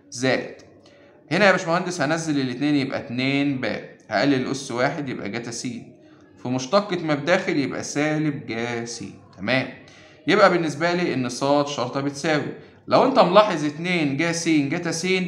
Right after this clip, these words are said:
يعني جتا ضعف الزاوية، إيه، جا ضعف الزاوية، قانون جا ضعف الزاوية، يبقى ده كأنها جا اتنين س في ألف، يبقى ألف جا اتنين س. تمام. هنا موجب في سالب بسالب، لو أنت خدت بالك برضو اتنين جا س جتا س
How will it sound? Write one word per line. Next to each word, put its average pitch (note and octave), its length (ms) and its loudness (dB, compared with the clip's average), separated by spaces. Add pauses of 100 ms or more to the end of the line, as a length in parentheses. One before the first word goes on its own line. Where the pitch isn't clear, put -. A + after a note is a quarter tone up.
(300)
يعني C#3 380 6
جتا G3 240 -2
ضعف F3 280 2
الزاوية، B2+ 460 -2
إيه، A#2 180 0
جا E3+ 140 6
ضعف F3+ 260 4
الزاوية، C3+ 360 0
قانون C#3+ 640 0
جا C#3+ 120 2
ضعف C#3+ 280 2
الزاوية، G#2 440 -6 (460)
يبقى A#2+ 200 -2
ده C#3 120 4
كأنها C3+ 680 2
جا B2 480 2
اتنين C3+ 400 -4
س C3+ 120 -8
في F3 520 2
ألف، G2 240 -4
يبقى F#2+ 280 -2
ألف C3 160 0
جا B2 120 -4
اتنين B2 280 -6
س. - 160 -10 (580)
تمام. A#2+ 420 0 (640)
هنا A3 260 6
موجب A#3 260 2
في F3 160 -2
سالب G3 320 0
بسالب، B2 460 -4 (340)
لو C#3+ 160 4
أنت A3+ 140 2
خدت G#3 260 2
بالك F#3 260 6
برضو C#3+ 380 2
اتنين D3 420 0
جا D3+ 180 2
س D3+ 180 -2
جتا C#3 500 0
س - 140 -4